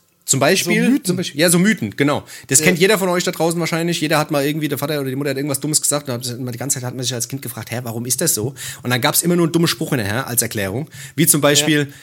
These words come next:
Speaker 2: Ja.
Speaker 1: ähm, „Geh nicht so nah vor der Fernseher, sonst kriegst du viereckige Augen.“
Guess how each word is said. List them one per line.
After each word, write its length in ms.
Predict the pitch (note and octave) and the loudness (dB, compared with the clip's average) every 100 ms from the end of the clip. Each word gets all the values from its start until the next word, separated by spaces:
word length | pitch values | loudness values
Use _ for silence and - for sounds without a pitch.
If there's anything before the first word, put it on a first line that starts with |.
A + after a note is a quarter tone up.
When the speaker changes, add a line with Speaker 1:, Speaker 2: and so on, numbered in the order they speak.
| - - _ - | -20 -20 _ -2
Speaker 2:
Ja. 60 | |
Speaker 1:
ähm, 300 | C3+ C3 C3+ - _ _ _ _ _ - | 0 2 -2 -8 _ _ _ _ _ -2
„Geh 100 | D#3+ | 0
nicht 120 | F3+ | 2
so 60 | E3 | 2
nah 140 | D#3 | 2
vor 100 | D#3+ | 2
der 80 | C#3+ | -2
Fernseher, 340 | C3+ C#3+ E3+ D#3 | 2 2 4 2
sonst 140 | C#3 | 0
kriegst 180 | C#3 - | -2 -6
du 60 | |
viereckige 400 | A#2+ C3 A#2 G#2+ | -4 -6 -4 -6
Augen.“ 300 | F2 G#2 E2+ | -6 -8 -10